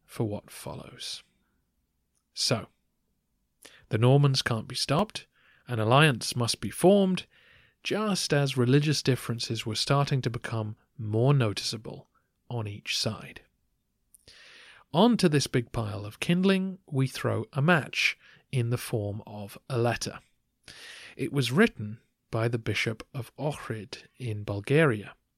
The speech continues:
The bishop was a Byzantine, and he had become concerned by the host of divergent Western practices that he was hearing about.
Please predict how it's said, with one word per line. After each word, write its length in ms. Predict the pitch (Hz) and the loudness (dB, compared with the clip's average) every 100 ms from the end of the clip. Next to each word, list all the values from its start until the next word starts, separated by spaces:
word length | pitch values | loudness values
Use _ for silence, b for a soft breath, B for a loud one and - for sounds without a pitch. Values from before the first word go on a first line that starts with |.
| _ _ B B B B B B B - | _ _ B B B B B B B -2
The 80 | 120 | 6
bishop 460 | 214 - 117 - | 6 6 0 -2
was 500 | 120 120 113 - - - | -2 0 -2 -4 -6 -8
a 60 | 117 | 0
Byzantine, 640 | 143 156 117 113 104 156 - - | 2 2 0 -4 -8 -12 -14 -8
and 240 | 120 107 | -4 -4
he 200 | 110 139 | -2 -2
had 220 | 117 123 | -2 -4
become 300 | 113 - 117 | -4 -4 -4
concerned 720 | - 104 - 220 196 107 107 - B B B _ | -4 -6 -2 2 2 0 -6 -20 B B B _
by 160 | 110 104 | -4 -4
the 160 | 104 | -4
host 640 | 104 - 185 220 - - - | -8 -2 2 2 2 -4 -6
of 180 | 127 120 | -10 -6
divergent 720 | 104 101 - 131 165 151 143 | -4 -4 -2 2 2 0 -4
Western 480 | 123 123 139 - 185 | -4 -2 -2 -2 -4
practices 760 | - 110 104 - - 110 104 - B B B B _ | -4 -6 -6 -8 -6 -6 -8 -10 B B B B _
that 120 | 127 | -8
he 180 | - 110 | -6 -8
was 200 | 101 - | -6 -4
hearing 320 | - 165 127 | -2 0 0
about. 360 | 104 120 - | -4 -12 -16